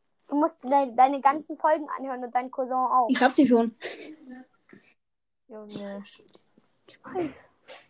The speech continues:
Speaker 1: Das ist traurig.
Speaker 3: Hm?
Speaker 1: Das ist traurig.
Speaker 3: Ja.
Speaker 1: Die meisten Wiedergaben hat dein Cousin gemacht.
Speaker 3: Was?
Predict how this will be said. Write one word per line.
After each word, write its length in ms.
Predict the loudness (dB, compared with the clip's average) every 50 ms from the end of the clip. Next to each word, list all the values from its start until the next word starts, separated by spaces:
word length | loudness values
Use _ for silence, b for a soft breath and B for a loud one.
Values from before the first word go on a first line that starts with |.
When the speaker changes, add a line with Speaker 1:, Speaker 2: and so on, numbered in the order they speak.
| _ _ _ _ _ _ _ _ _ _ _ _ _ _
Speaker 1:
Das 220 | 4 4 4 4 2
ist 80 | -2 2
traurig. 480 | 6 6 6 6 4 2 -4 -12 -14 _ _ _ _ _ _ _ _ _ _ _ _ -12 -12 -12 -12 -18 -20 _ _ _ _ _ -20 -20 _ _ _ _ _ -20 -20 -20 _ _ _ _ _ _ 4
Speaker 3:
Hm? 140 | 4 4 4 4 0 _ _ _ _ _ _ _ -20 -20 _ _ _ _ -20 _ _ _ _ _ _ _ _ _ _ _ -6
Speaker 1:
Das 180 | -6 -6 -8 -10
ist 100 | -6 2
traurig. 460 | 6 6 8 8 8 6 4 0 -4 -6 -14 _ -20 -20 _ _ _ _ _ _ _ _ _ _ _ _ _ _ _ _ _ _ _ _ _ _ _ -20 -20 -20 _ _ -16 -14 -14 -14 -16 _ _ _ _ _ -8 -4
Speaker 3:
Ja. 280 | -2 0 0 0 -2 -4 -8 _ _ _ _ _ _ _ _ _ _ -16 -2 6
Speaker 1:
Die 60 | 8
meisten 360 | 8 8 8 4 0 0 2
Wiedergaben 480 | 4 6 6 6 6 6 2 2 2 -2
hat 140 | -8 -10 -10
dein 140 | -14 -14 -14
Cousin 400 | -14 -12 -8 -6 -6 -6 -6 -8
gemacht. 240 | -4 2 4 4
Speaker 3:
Was? 200 | 4 2 0 -16